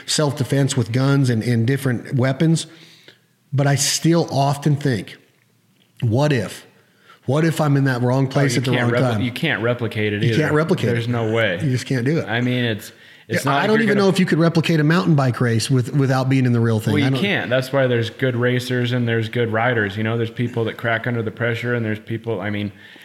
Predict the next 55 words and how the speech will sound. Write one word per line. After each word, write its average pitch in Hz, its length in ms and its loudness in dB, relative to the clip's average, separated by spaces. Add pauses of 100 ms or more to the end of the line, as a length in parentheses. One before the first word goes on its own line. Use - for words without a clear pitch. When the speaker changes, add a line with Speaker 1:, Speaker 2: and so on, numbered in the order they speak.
(200)
Speaker 2:
I've 170 180 -4
cracked 110 300 -4
under 120 200 0
the 110 80 -2
pressure. 107 440 -4 (120)
I 113 80 -4
mean, 117 140 -2
I, 113 100 0
and 117 200 -4
I've 113 140 -4
been 117 160 -2
doing 131 220 0
it - 20 -2
my 120 180 -2
whole 127 180 0
life. 139 340 -2
There's, 120 320 -4 (480)
it, 117 400 -6
there's, 127 320 -2 (1080)
I'd 123 240 0
say 127 220 0
that 120 280 -2
it 117 120 -6
could 127 160 -2
be 110 100 -2
<laughs> - 160 -6
both. - 300 -2
You 117 100 -4
know, 120 100 0
you, 123 180 -2
you, 113 320 -6 (460)
someone 135 340 0
came 135 240 -2
in 135 120 0
right 139 220 0
now 147 300 0 (100)
today, 135 460 0
you 123 120 -4
maybe, 123 300 0
you 120 300 -2
maybe 117 240 -4
you 117 180 -4 (280)
hit 127 140 -2
'em 123 80 0
right 120 140 -2
between 120 260 -6
the 117 80 -2
eyes. 101 200 -2
The 107 60 -8
next 107 260 -4
day, 127 180 -2
you 117 80 -2
might 110 220 -4
freak 120 300 -4
out, 117 280 -2